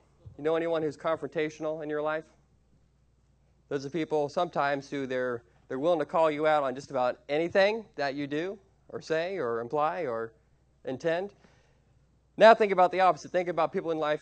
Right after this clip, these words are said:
who are non-confrontational. Those are the people who won't confront you at all costs. They might see someone walking off the edge of a cliff, and they might not say anything. They'll say, "I don't want to say anything to them. I might have offended them."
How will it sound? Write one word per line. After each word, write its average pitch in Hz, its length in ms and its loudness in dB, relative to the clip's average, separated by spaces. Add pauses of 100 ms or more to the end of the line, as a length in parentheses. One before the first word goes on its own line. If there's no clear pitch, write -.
who 160 240 -4
are 139 440 2 (420)
non-confrontational. 143 1300 0 (500)
Those 196 240 4
are 180 40 -4
the 170 60 -2
people 170 300 2
who 160 180 0
won't 156 300 2
confront 151 420 -2
you 147 180 -2
at 127 60 0
all 156 240 4
costs. - 640 0 (420)
They 135 80 -4
might 151 260 2
see 175 140 -2
someone 151 260 -4
walking 160 360 0
off 151 220 0
the 151 100 -4
edge 151 100 -2
of 135 80 -8
a 139 40 -6
cliff, 175 260 -2 (720)
and 143 140 0
they 190 80 4
might 190 180 4
not 170 160 0
say 208 140 0
anything. 160 280 0
They'll 123 100 -4
say, 170 140 -6
"I 170 180 -2
don't 220 140 -2
want 220 160 -2
to 180 40 -8
say 147 120 -10
anything 131 160 -8
to 143 60 -6
them. 143 100 -6
I 151 40 -6
might 165 240 -8
have 127 100 -6
offended 120 420 -8
them." 92 240 -14